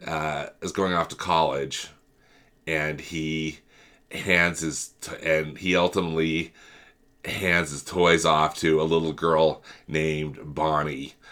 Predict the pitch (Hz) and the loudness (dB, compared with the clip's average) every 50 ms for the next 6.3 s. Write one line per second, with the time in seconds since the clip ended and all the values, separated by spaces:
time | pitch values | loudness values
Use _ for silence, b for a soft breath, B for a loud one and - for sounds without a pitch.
0 | B B B B B B - - 87 87 82 - 87 82 78 82 82 78 76 73 | B B B B B B -4 -2 0 0 0 0 -2 -4 -2 0 0 2 2 2
1 | 73 73 71 80 80 76 76 76 76 - - - - 78 73 - 78 73 73 73 | 2 0 2 2 2 2 2 0 -2 -4 -6 -10 -12 -10 -6 -6 -4 -4 -2 -2
2 | 73 71 67 71 71 - - - 76 71 73 71 67 69 65 65 65 69 69 71 | -2 -2 -4 -6 -8 -8 -6 -4 -4 -4 -4 -4 -6 -8 -10 -10 -10 -10 -8 -8
3 | 85 82 - 78 76 85 82 - - - 55 53 - _ _ _ - b b b | -8 -6 -4 0 0 0 0 -2 -6 -10 -14 -16 -16 _ _ _ -20 b b b
4 | b b b b b - 82 80 76 76 78 76 71 - - 85 78 73 73 73 | b b b b b -8 -4 -4 -2 -2 -4 -4 -6 -4 0 2 2 2 2 0
5 | 73 76 - - b b b b b b b b _ _ _ _ _ _ _ - | -2 -4 -6 -10 b b b b b b b b _ _ _ _ _ _ _ 0
6 | 101 98 90 85 82 - | 2 4 4 2 0 -6